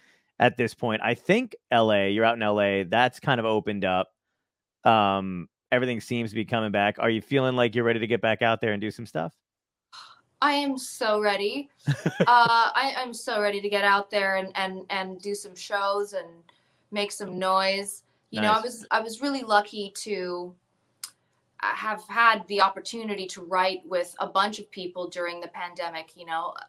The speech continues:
Speaker 2: a lot
Speaker 1: Mm-hmm.
Speaker 2: of the music industry was shut down, and
Speaker 1: Yeah.
Speaker 2: luckily for me, I had, um, a lot of opportunities to work and songwrite on Zoom, which I didn't even know was possible, but hey, it, it
Speaker 1: Yeah.
Speaker 2: worked. So, um,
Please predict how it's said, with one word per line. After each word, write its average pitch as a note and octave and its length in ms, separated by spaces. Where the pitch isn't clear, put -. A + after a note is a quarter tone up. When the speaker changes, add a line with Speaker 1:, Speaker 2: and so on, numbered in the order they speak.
Speaker 2:
a - 40
lot F#3+ 260
Speaker 1:
Mm-hmm. F#3 80
Speaker 2:
of - 80
the F3 240
music A#3 380
industry G#3 420
was F#3+ 140
shut F#3+ 260
down, F3+ 500
and F3 340
Speaker 1:
Yeah. A2 160
Speaker 2:
luckily G3+ 480
for G3 180
me, F#3+ 460
I F#3+ 120
had, F3+ 560
um, F3 460
a F#3+ 100
lot F#3+ 180
of F#3+ 60
opportunities F#3+ 640
to F#3+ 100
work F#3 280
and F#3 100
songwrite F#3+ 540
on E3+ 220
Zoom, G#3+ 340
which F#3 160
I F3 80
didn't F3+ 200
even F3 200
know E3+ 160
was E3 160
possible, G3 640
but E3+ 220
hey, F3+ 320
it, A#3 120
it - 80
Speaker 1:
Yeah. C3+ 260
Speaker 2:
worked. A#2 180
So, G#3 480
um, G3 520